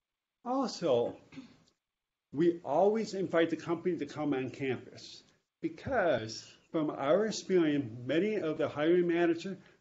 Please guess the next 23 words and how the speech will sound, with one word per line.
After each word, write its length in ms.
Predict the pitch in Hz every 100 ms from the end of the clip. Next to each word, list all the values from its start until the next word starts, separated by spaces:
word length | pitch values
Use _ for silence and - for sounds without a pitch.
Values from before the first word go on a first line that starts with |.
| _
this 200 | 185 233
is 180 | 226 -
not 320 | 175 208 185
sure. 640 | - - 202 214 135 104 - _ _ _ _
Can 220 | - 185 220
this 260 | 247 -
work? 440 | 117 117 185 - - - _ _ _ _ _ _ _
Can 540 | 175 208 233 233 208 180 - - -
deaf 200 | 175 -
people 300 | 233 233 226
become 400 | 196 165 180 170
engineers, 840 | 143 151 - 165 156 120 98 92 - - _ _ _ _ _ -
uh, 200 | 139 143
ac-, 300 | 135 120 - -
accountants, 840 | 151 - 202 190 151 117 104 - - _ _ _ _
uh, 60 | 131
graphic 440 | 123 170 180 175
designers? 800 | 156 123 135 123 120 107 101 - - _ _ _
And 100 | 180
the 120 | 185
answer 260 | 226 196 214
is 300 | 196 - 214
yes. 440 | 247 143 - -